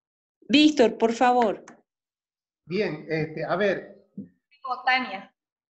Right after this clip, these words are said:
Speaker 2: Eh, tal vez, este, en la parte política, creo que hay normas, ¿no es cierto? Tal vez invitar a alguien que cono-, que conozca, por ejemplo, sobre políticas,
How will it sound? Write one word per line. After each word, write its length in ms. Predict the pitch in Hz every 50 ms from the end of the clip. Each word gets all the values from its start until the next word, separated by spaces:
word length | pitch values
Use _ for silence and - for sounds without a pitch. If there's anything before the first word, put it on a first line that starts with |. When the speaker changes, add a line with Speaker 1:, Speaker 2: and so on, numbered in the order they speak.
| _ _ _ -
Speaker 2:
Eh, 380 | 170 175 165 160 165 160 160 -
tal 180 | 175 180 180
vez, 340 | 185 208 220 233 226 226 -
este, 600 | 170 151 147 151 151 143 139 139 143 143 143 160
en 80 | 160 160
la 200 | 165 160 160 -
parte 320 | 233 240 - - 196 190
política, 1000 | - - - 139 139 151 165 160 - 175 165 165 - 175 175 185 180 180 - _ _ _ _ _
creo 240 | - 170 202 196 196
que 80 | 202 196
hay 160 | 180 175 160
normas, 680 | 147 147 160 180 190 180 160 143 131 117 104 - - _ -
¿no 120 | 117 113
es 80 | - _
cierto? 560 | - 135 135 - 139 190 202 214 233 - _ _ _ _ _ _
Tal 240 | 180 170 180 180 175
vez 320 | 196 202 220 220 214 -
invitar 720 | 190 160 156 139 135 147 143 147 - 190 190 196 - - -
a 60 | 156
alguien 460 | 165 190 180 147 156 151 151 151 151 156
que 180 | 151 143 -
cono-, 540 | 156 143 143 151 180 202 202 196 - - _
que 260 | - 151 165 - - _
conozca, 580 | - 160 165 185 254 277 - - - 156 139 -
por 100 | 143 135
ejemplo, 380 | 131 143 165 175 170 185 165 160
sobre 300 | - 139 123 127 131 127
políticas, 840 | - - 131 135 156 165 160 160 156 151 - 156 156 156 151